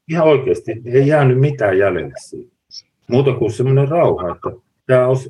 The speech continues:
a-, homma oli hoidettu, se oli minussa. Niin kuin kaikki meidän konfliktit on aina oikeasti meissä itsessä. Vaikka mulla olisi riita sun kanssa,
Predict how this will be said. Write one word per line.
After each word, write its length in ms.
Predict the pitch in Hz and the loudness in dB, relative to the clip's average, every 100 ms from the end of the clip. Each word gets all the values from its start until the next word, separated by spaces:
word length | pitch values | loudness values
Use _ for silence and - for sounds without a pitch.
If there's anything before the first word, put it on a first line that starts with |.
| - | -6
a-, 200 | 127 120 | -6 -2
homma 260 | 139 135 | 0 2
oli 120 | 127 131 | 4 4
hoidettu, 320 | 139 117 131 | 2 -2 -4
se 120 | 143 | 0
oli 160 | 139 147 | 2 0
minussa. 680 | 151 156 151 127 113 - 104 | -4 -6 0 0 -2 -8 -6
Niin 160 | 117 | -2
kuin 200 | 117 127 - _ | -2 -2 -8 _
kaikki 340 | - 160 170 147 | -2 -2 0 0
meidän 280 | 123 107 104 | 0 0 0
konfliktit 680 | 120 113 101 90 - - | 0 0 -4 -6 -8 -6
on 120 | 92 98 | -2 0
aina 200 | 104 95 | 2 4
oikeasti 540 | 104 95 87 85 - | 4 4 0 -2 -4
meissä 320 | 87 82 - | -6 -4 -2
itsessä. 540 | 90 - - - - _ _ _ - | -2 -2 -16 -20 -20 _ _ _ -2
Vaikka 220 | 117 113 | -2 0
mulla 280 | 135 127 131 | 4 4 4
olisi 180 | 120 | 2
riita 280 | 135 151 127 | 2 2 0
sun 320 | 107 131 135 | 0 2 0
kanssa, 520 | 123 82 - - - | -2 -6 -6 -10 -10